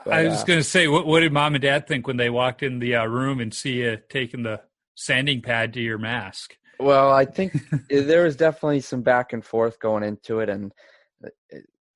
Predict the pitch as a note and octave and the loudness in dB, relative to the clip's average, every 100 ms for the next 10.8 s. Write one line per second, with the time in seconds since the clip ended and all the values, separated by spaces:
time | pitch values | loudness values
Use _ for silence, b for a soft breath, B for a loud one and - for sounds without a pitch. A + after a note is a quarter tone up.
0 | _ _ - B2 B2 B2+ - B2 A#2 G2+ | _ _ -6 -6 -4 -6 0 2 2 0
1 | A2 A2 A2 G#2+ G#2+ G#2+ G#2 G#2+ G#2+ - | 2 2 0 -6 -4 -2 -4 -4 -4 -4
2 | A2 G2+ G2+ G2+ G2+ G2 A2+ A2 A2 A2 | -6 -6 -6 -8 -10 -8 -6 -2 0 0
3 | - - G2 - A2 A2 G#2+ - - G2+ | -2 -12 -10 -4 -2 -2 -4 -6 -10 -20
4 | - G2+ G2+ A#2 A2+ A2 G2+ G2 G2 - | -12 -8 -2 -2 0 -2 -6 -6 -8 -8
5 | G2 F#2+ F#2 F#2+ A2 G#2 G2 - - A2 | -12 -10 -10 -4 -4 -4 -6 -6 -6 -4
6 | A2 G#2+ _ _ _ B2 C3 C3 - C3 | -2 -4 _ _ _ 0 0 0 -2 -4
7 | A2+ A2 G#2+ G#2 G2+ F#2+ C#2+ - - G2+ | -2 -6 -4 -4 -2 -2 -6 -18 -6 0
8 | G#2 A2+ A2 G#2+ _ - F#2+ G2 _ _ | 2 2 -2 -6 _ -8 -8 -10 _ _
9 | _ _ _ G#2+ A#2 G#2+ - A2 G#2 G#2 | _ _ _ -4 -2 -4 -4 -4 -4 -4
10 | G#2 G2+ G#2+ G#2 G2+ G2+ F#2+ F2+ | -6 -6 -6 -8 -8 -10 -10 -10